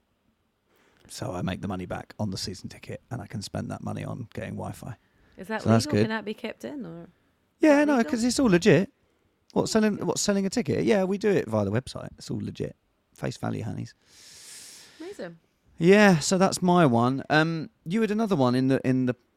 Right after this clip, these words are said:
Speaker 1: in the positive Polly WhatsApp group that says you went. Lisa said, "Polly said, 'My boob feels incredible as they've drained so much out of it,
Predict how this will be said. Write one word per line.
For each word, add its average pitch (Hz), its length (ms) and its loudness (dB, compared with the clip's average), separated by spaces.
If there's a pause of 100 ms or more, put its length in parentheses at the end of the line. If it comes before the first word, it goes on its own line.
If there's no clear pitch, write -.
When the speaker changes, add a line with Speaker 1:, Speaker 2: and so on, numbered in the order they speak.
(100)
Speaker 1:
in 123 140 -2
the 123 80 -4
positive 135 680 -4
Polly 131 260 -2
WhatsApp 123 400 -4
group 110 380 -2
that 120 160 -6
says 120 560 -4
you 123 240 -2
went. 123 260 -4 (220)
Lisa 135 340 -4
said, 110 260 -6
"Polly 180 300 -2
said, 110 240 -6
'My 110 160 -2
boob 180 320 -4
feels 120 240 -4
incredible 127 540 -2
as 101 100 -4
they've 101 160 -6
drained 151 320 -4
so - 140 -6
much 165 200 -6
out 165 140 -4
of 107 120 -6
it, 107 140 -6